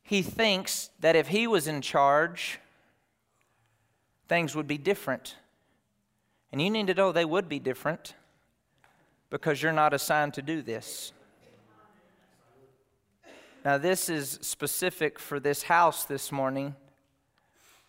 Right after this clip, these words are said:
Or this is a, a person that has a lot of knowledge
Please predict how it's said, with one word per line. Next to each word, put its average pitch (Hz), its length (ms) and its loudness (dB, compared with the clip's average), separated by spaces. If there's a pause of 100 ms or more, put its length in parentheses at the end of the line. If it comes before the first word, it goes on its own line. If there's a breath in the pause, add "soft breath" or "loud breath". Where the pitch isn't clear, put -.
(960 soft breath)
Or 170 260 4
this 196 240 2
is 170 160 0
a, 156 280 4
a 160 120 4
person 180 640 0
that 156 160 4
has 160 240 2
a 139 60 4
lot 147 260 4
of 135 120 -4
knowledge 131 680 0